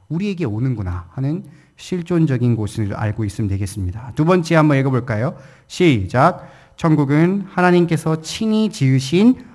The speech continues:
왕국임을 의미한다." 여기 밑에 보시면,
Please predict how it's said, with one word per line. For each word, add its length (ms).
왕국임을 1200
의미한다." 880
여기 200
밑에 240
보시면, 640